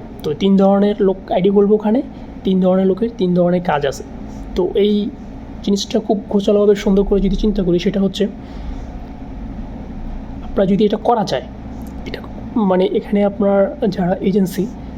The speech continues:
তারা এখানে বিজ্ঞাপন দিবে। ধরেন normally একটা ক্রোয়েশিয়া একটা এজেন্সির কাছে একশো লোকের ডিমান্ড আছে রোমানিয়ার জন্য। আহ, so সেখানে সে যখন ডিমান্ডটা পাবে, সে তার ডিমান্ডের সমস্ত প্রুফ, ডকুমেন্ট,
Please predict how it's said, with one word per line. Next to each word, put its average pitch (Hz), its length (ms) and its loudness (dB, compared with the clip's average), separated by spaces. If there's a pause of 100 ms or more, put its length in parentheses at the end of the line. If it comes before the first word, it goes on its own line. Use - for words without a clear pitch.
তারা 165 180 4
এখানে 175 240 2
বিজ্ঞাপন 185 420 2
দিবে। 156 260 0 (300)
ধরেন 226 480 4
normally 240 420 4
একটা 185 220 0
ক্রোয়েশিয়া 196 380 4
একটা 196 140 2
এজেন্সির 202 360 2
কাছে 214 240 2
একশো 202 480 2
লোকের 180 220 2
ডিমান্ড 170 300 2
আছে 170 180 2
রোমানিয়ার 165 360 2
জন্য। 151 240 2 (500)
আহ, 160 320 -2
so 185 80 2
সেখানে 202 420 0
সে 208 220 2
যখন 196 200 0
ডিমান্ডটা 180 320 4
পাবে, 170 320 0 (440)
সে - 360 0
তার 180 220 2
ডিমান্ডের 185 360 4
সমস্ত 180 440 0
প্রুফ, 180 460 2 (580)
ডকুমেন্ট, 165 680 2